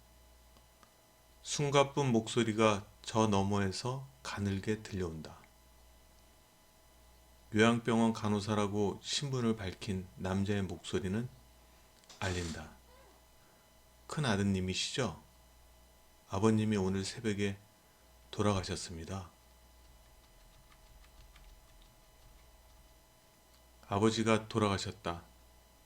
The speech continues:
이승을 떠나 저승으로 가셨다. 이제 두 번 다시 아버지를 볼 수 없다. 철이는 멘붕이다.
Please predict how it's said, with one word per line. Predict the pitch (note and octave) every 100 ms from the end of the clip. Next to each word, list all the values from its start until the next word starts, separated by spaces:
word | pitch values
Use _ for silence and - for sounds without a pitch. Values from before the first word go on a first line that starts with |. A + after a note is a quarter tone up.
| - _ - - - - - - - - -
이승을 | G#2 A2 C3+ B2+ A#2+
떠나 | B2 A2+ G#2 E2+ - -
저승으로 | A2+ G#2 A#2 A2 G#2
가셨다. | F2+ - - - E2 - - - - - - - - - - - - - - _ - - - - - - - - - - _ - - -
이제 | G#2 A#2 G#2
두 | - G2+
번 | G#2
다시 | G2+ F#2+ - F#2
아버지를 | F2 F#2+ G2+ F#2 F#2
볼 | - F#2
수 | - E2+
없다. | - - E2+ - - - - - - - - - - - - - - _ _ _ - -
철이는 | - B2+ C3 B2+ F#2 -
멘붕이다. | F#2+ G#2 G2+ F#2+ F2+ F#2 E2+